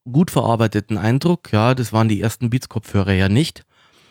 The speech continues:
Gefällt mir an sich von der Optik ganz gut und gibt's halt in ganz vielen unterschiedlichen Farben. Ja,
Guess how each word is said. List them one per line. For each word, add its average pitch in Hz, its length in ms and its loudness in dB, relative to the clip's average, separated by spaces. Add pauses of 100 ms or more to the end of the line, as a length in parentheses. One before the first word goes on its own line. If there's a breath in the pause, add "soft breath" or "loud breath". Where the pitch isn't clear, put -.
(120 soft breath)
Gefällt 120 340 -2
mir 123 80 2
an 120 180 2
sich 139 160 -2
von 113 140 0
der 101 60 2
Optik - 280 -4
ganz 104 240 0
gut 175 240 0
und 113 100 0
gibt's 117 260 -4
halt 101 120 2
in 104 120 0
ganz 120 420 0
vielen 117 320 2
unterschiedlichen 101 680 -2
Farben. 82 420 -2 (240)
Ja, 101 240 0